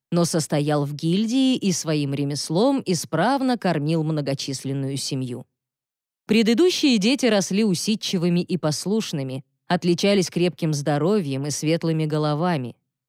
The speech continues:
Старший сын обучился отцовскому делу,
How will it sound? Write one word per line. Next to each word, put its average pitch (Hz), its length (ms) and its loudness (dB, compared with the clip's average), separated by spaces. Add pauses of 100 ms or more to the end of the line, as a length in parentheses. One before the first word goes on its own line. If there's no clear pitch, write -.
(260)
Старший 254 560 2
сын 269 280 2
обучился 202 600 2
отцовскому 175 600 -2
делу, 139 480 -2